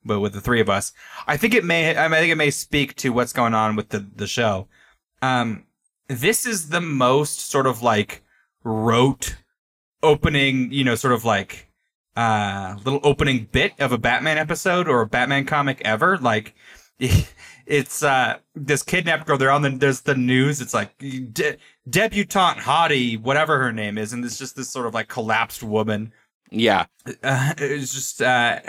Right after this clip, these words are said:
Speaker 1: has been ransomed for five million dollars. And I, and I, I only mention all this to sort of bring up, like, I think if this was a battle with the Joker and he almost used a gun,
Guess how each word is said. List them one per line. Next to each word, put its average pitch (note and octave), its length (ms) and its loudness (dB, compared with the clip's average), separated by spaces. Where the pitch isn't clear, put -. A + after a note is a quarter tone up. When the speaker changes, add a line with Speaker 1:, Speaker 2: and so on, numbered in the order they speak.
Speaker 1:
has E3+ 160 2
been D#3+ 200 2
ransomed E3+ 420 0
for C3+ 120 -2
five F3+ 440 0
million D#3+ 340 2
dollars. C3 280 2
And D3 80 -2
I, E3 120 0
and E3+ 100 0
I, D#3+ 200 0
I E3 140 2
only G#3 180 4
mention F3+ 280 -2
all C#3+ 120 4
this C3 320 -2
to B2 160 -2
sort B2+ 160 -4
of A2 80 -4
bring A#2 160 -2
up, A2 120 -6
like, G#2 280 -8
I D#3 120 2
think G#3 200 0
if E3+ 160 0
this D#3+ 320 0
was C3 220 0
a B2+ 60 0
battle B2+ 580 0
with A2 460 -2
the B2 100 0
Joker C#3+ 600 -2
and A#2 140 -4
he B2 140 0
almost A#2+ 360 0
used A#2+ 180 -6
a - 40 -4
gun, A#2+ 420 -2